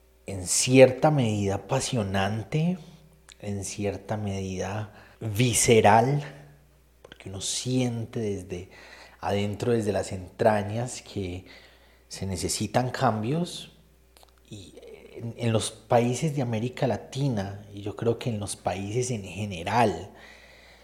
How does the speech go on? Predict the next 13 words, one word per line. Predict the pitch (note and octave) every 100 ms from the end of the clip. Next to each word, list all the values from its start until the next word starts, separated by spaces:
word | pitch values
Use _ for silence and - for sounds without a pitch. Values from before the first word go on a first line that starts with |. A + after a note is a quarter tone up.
| - _
cuando | - G2 F#2+ G2
uno | G2+ G2 G#2 G#2+
ha | A2
pasado | A#2 G#2+ A#2+ G#2 G#2 G#2
por | - F#2+
muchos | G2+ B2 - C#3+ -
años | C3+ G#2+ F#2+ F#2 G#2+ G#2+ F2+
de | F2 F2+ F2
un | G2+ G2
gobierno, | F#2+ G2 A2+ B2+ A#2+ G2 F#2 F2+ F#2 - _ -
tipo | D#3+ D3 A2 G2
de | F#2
gobierno, | F#2 F2+ F#2+ E2 - -